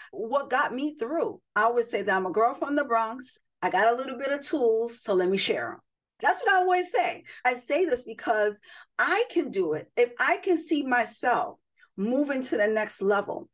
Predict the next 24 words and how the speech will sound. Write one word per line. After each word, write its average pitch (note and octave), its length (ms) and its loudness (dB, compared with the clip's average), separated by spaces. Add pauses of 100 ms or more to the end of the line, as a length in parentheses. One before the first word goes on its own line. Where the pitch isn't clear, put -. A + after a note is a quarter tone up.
(180)
I B3 80 0
struggle C#4+ 460 -4
with C4 200 -6
speaking, G3 640 0
I G#3+ 60 4
struggle C4 520 -2
with C4 200 -6 (220)
communicating C4+ 720 -2
effectively. G#3 880 -4 (320)
Now, A#3+ 180 2
there's D#4+ 180 0
a C#4+ 100 0
difference - 580 -2 (200)
when A#3+ 200 0
you D4 100 2
can C#4+ 140 0
begin A3+ 360 -2
to A3 140 -4
see D4 320 0
yourself. A3 580 -2 (360)
I - 20 -2
had A4 200 0
to E4 120 2
learn B3+ 600 2